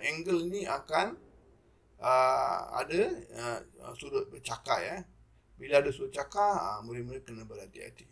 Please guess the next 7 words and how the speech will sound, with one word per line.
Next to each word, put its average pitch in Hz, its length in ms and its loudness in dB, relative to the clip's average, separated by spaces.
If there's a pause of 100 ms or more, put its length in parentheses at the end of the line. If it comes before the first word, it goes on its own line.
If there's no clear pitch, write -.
(120)
sebab 127 240 -8
dia 113 180 -4
ada 113 80 -12
konsep 120 460 -12 (180)
ambiguity - 600 -20
tu. - 80 -20 (1040)
Okey? - 320 -2